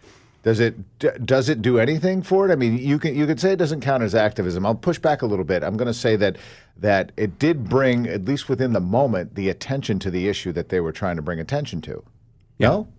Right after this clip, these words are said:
Speaker 2: Yeah.
Speaker 1: Yeah? Fair?
Speaker 2: Compare, compare it, though, to what attention
Speaker 1: Uh,
Speaker 2: they might have
Speaker 1: uh,
Speaker 2: got
Speaker 1: uh,
Speaker 2: if they had
Speaker 1: understand.
Speaker 2: done what they wanted to in the, in, at first,
Speaker 1: Right.
Speaker 2: instead of getting inhibited by the administration.
Speaker 1: All right. All right. Let, let, let's, let's, let's get into this thing
Speaker 2: Oh, wait,
Speaker 1: now.
Speaker 2: one, one more
Speaker 1: Oh,
Speaker 2: example.
Speaker 1: sure.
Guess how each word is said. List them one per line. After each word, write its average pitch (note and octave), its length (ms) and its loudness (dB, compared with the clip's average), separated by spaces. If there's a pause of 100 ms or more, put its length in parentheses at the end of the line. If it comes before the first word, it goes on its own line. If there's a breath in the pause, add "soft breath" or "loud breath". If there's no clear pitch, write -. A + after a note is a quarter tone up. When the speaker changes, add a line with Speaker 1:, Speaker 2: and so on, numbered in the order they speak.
(140)
Speaker 2:
Yeah. - 140 -4 (240)
Speaker 1:
Yeah? F3+ 180 -2 (120)
Fair? C3+ 200 2
Speaker 2:
Compare, E3+ 300 6
compare D#3 380 4
it, - 80 0
though, E3 120 4
to C#3+ 140 2
what C3 280 0 (100)
attention B2+ 420 2
Speaker 1:
Uh, A#2 80 8
Speaker 2:
they A#2+ 60 8
might B2 220 8
have D#3 80 4
Speaker 1:
uh, - 20 -8
Speaker 2:
got G#2+ 260 4 (180 loud breath)
Speaker 1:
uh, G#2+ 160 -4
Speaker 2:
if D3+ 140 4
they D3 140 6
had B2+ 100 6
Speaker 1:
understand. A2+ 60 -2
Speaker 2:
done C#3+ 180 6
what B2+ 140 2
they A#2+ 100 0
wanted B2+ 380 2
to A#2+ 120 0
in G#2+ 100 2
the, G2+ 100 0
in, G2 480 -10 (200)
at G2+ 160 -16
first, - 460 -2
Speaker 1:
Right. E2 80 0
Speaker 2:
instead A#2+ 260 0
of A#2 80 -2
getting B2 220 2
inhibited A2 440 2
by G#2+ 140 0
the G2+ 100 0
administration. A2+ 680 -4 (400)
Speaker 1:
All G2 80 -4
right. B1+ 240 -8 (300)
All C3+ 80 4
right. A2 140 2
Let, F#3+ 260 2
let, F#3 260 0
let's, G#3 320 -2
let's, F3+ 280 0
let's D#3+ 200 4
get C3 160 2
into F#2+ 180 0
this E2+ 200 -2
thing - 120 0
Speaker 2:
Oh, C#3+ 60 8
wait, C3+ 80 10
Speaker 1:
now. F#2 60 4
Speaker 2:
one, D3 160 6
one G3 180 6
more F#3+ 200 6
Speaker 1:
Oh, A2+ 60 6
Speaker 2:
example. G#2+ 260 0
Speaker 1:
sure. - 280 -4